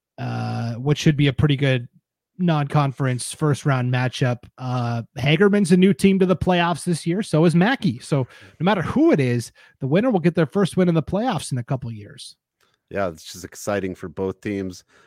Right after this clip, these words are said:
Speaker 2: Really exciting for Mackey. I, you know, when Mackey, uh, you're just, it's hard not to root for the Miners. <laughs>
Speaker 1: Yeah, no,
Speaker 2: I
Speaker 1: I
Speaker 2: mean,
Speaker 1: can
Speaker 2: I, it, it's just, you know, they,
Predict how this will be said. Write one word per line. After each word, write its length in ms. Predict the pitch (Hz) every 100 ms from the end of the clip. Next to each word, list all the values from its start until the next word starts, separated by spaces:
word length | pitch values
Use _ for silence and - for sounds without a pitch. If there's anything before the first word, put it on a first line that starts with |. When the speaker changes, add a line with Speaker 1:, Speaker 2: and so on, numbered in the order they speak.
| -
Speaker 2:
Really 140 | 294
exciting 420 | 415 - 131 131 113
for 120 | 95
Mackey. 500 | 90 90 87 - 82
I, 140 | 95
you 240 | 95 87 98
know, 240 | 95 95 _ _ _ _ -
when 140 | 87
Mackey, 720 | 101 110 113 117 107 104 104
uh, 680 | 95 92 90 87 87 85 67 - -
you're 340 | 85 95 92
just, 320 | 107 104 - _ _ 95 -
it's 180 | 95 -
hard 240 | 117 110
not 160 | 110 101
to 80 | 85
root 220 | 92 95
for 120 | 85
the 80 | 80
Miners. 520 | 78 76 73 69 - _ _ _ _ 151 -
<laughs> 300 | 135 - 107 - _ _ _ _ _ _ _
Speaker 1:
Yeah, 280 | 143 185 - -
no, 120 | 156
Speaker 2:
I 100 | 104
Speaker 1:
I 20 | 113
Speaker 2:
mean, 180 | 120
Speaker 1:
can 20 | 120
Speaker 2:
I, 120 | 113 -
it, 180 | 127 131
it's 160 | 123 -
just, 260 | 113 -
you 100 | 120
know, 160 | 113 113
they, 200 | 110